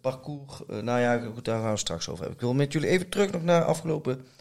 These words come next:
zondag de Beekse Bergen, waar jullie bij waren. Want Zweek, die, eh, die won en dan even op de mannenkoers. Een, eh, opvallend sterke Joris Nieuwenhuis, eh, die eigenlijk, hè, uit het niks, ja, niet helemaal uit het niks, maar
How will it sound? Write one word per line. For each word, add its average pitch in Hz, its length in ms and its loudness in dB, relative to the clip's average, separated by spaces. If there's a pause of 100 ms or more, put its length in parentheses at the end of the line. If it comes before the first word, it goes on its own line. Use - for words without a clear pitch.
(280)
zondag 139 460 6
de 123 80 -2
Beekse 110 320 4
Bergen, 90 320 4
waar 101 140 0
jullie 107 200 -4
bij 82 260 -2
waren. 60 340 -6 (360)
Want 104 180 0
Zweek, - 440 2
die, 101 340 -4
eh, 92 60 -2 (300)
die 95 120 -12
won 117 220 -4
en 120 80 -4
dan - 100 -2
even 117 160 -4
op 113 80 -10
de 110 60 -4
mannenkoers. 107 720 -2 (520)
Een, 165 300 2
eh, 170 160 6 (100)
opvallend 190 680 6
sterke 170 760 4
Joris 151 520 10
Nieuwenhuis, 123 720 8 (420)
eh, 139 320 8
die 139 120 6
eigenlijk, 147 420 6
hè, 185 100 4 (380)
uit - 160 2
het - 80 -4
niks, 165 420 4
ja, 98 160 2
niet 104 200 2
helemaal 107 360 2
uit 110 140 2
het - 80 -6
niks, 110 280 0
maar 127 260 -2